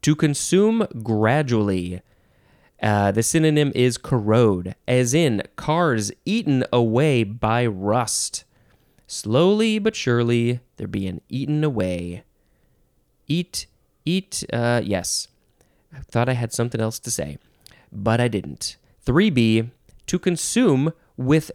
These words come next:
vexation. The synonym is bother, as in,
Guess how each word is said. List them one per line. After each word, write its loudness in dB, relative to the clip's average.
vexation. -2
The 0
synonym 2
is 0
bother, 0
as 0
in, 0